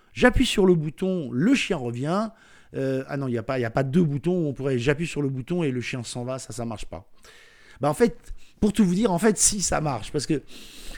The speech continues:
très rapidement, le chien comprend. Le problème qu'on a avec, euh, les colliers de ce type, c'est que le chien n'est pas un humain.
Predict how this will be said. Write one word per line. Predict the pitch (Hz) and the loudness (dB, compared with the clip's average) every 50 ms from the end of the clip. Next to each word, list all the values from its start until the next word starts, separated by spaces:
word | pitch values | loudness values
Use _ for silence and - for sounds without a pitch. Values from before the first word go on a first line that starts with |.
| - - | -4 2
très | - - 180 | 4 6 6
rapidement, | 196 170 165 160 131 147 151 170 185 190 190 175 | 6 4 2 -2 -2 -2 -2 0 0 0 0 0
le | 151 151 151 | 0 0 -2
chien | 139 - - 180 165 | -2 0 -2 -2 -2
comprend. | - - 147 135 113 113 120 113 98 90 - - - - - _ - - - - - - - - - - | -2 -4 -6 -8 -6 -6 -8 -8 -8 -10 -14 -20 -20 -20 -20 _ -20 -20 -20 -20 -20 -20 -20 -12 -2 2
Le | 180 202 | 4 4
problème | - - 262 311 311 254 | 6 6 4 4 2 2
qu'on | - 226 247 262 | 0 0 0 0
a | 302 | 0
avec, | 311 302 269 196 180 165 - - 165 | 0 0 2 2 2 0 0 2 2
euh, | 156 151 | 2 2
les | 151 147 151 147 147 143 139 139 135 131 131 127 123 113 101 - - - _ _ _ _ - - _ _ _ _ _ _ _ _ _ _ _ _ _ _ _ | 4 4 4 4 6 4 4 4 4 2 2 0 0 -2 -4 -8 -16 -20 _ _ _ _ -20 -20 _ _ _ _ _ _ _ _ _ _ _ _ _ _ _
colliers | - 214 208 208 196 208 214 202 190 156 123 - | 10 12 12 12 10 6 6 6 6 4 2 -2
de | 113 113 120 | -2 -4 -2
ce | - - | 0 0
type, | 147 - - 269 240 185 _ - - - - - - - - _ _ - - - - _ _ - - - - _ _ - - - - - - - - _ - | -2 -2 -2 -4 -4 -4 _ -12 -14 -14 -14 -16 -20 -20 -20 _ _ -20 -20 -20 -20 _ _ -20 -20 -20 -20 _ _ -20 -20 -20 -20 -20 -20 -20 -20 _ -14
c'est | - - - 262 269 | -4 2 2 2 2
que | - - - 190 | 2 0 0 2
le | 180 | 2
chien | - - - 226 240 254 254 | 2 0 0 -2 -2 0 0
n'est | 226 175 135 | 2 2 0
pas | 117 - 202 208 190 165 | 0 -2 -2 -2 0 0
un | 139 135 | 0 -2
humain. | 135 127 117 101 85 | -2 -4 -4 -6 -8